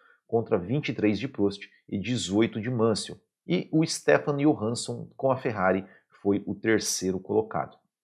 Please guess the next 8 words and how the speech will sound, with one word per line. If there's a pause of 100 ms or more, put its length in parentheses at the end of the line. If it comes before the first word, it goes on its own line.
(220)
Foi
a
terceira
vitória
de
Mansell
na
carreira,